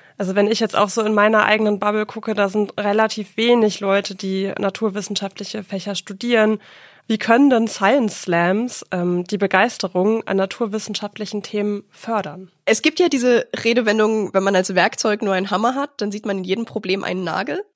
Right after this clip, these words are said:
Speaker 2: Mein Hammer ist Humor. Ich <laughs> versuche jedem Problem mit Humor zu begegnen.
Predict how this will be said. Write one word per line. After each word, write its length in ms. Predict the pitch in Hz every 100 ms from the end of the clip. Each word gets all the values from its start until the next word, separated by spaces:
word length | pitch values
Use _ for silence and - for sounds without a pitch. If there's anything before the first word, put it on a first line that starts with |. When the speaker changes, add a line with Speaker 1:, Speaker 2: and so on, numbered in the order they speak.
| -
Speaker 2:
Mein 340 | 185 233 285
Hammer 300 | 240 262 240
ist 180 | 226 -
Humor. 540 | 220 180 170 104 - -
Ich 160 | 214 214
<laughs> 20 |
versuche 400 | 247 294 294 359
jedem 320 | 196 240 294
Problem 400 | 285 240 196 240
mit 140 | 247
Humor 340 | 247 190 190 262
zu 160 | -
begegnen. 500 | 196 190 175 - 220